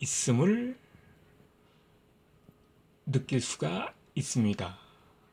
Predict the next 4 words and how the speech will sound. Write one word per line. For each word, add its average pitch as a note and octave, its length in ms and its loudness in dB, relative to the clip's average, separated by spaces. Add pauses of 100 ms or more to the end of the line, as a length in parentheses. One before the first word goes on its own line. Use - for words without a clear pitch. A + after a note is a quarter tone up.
(480)
그래서 A#2+ 400 -2
저는 B2 380 -2 (1300)
유튜브 C#3 680 0
방송을 C3 840 2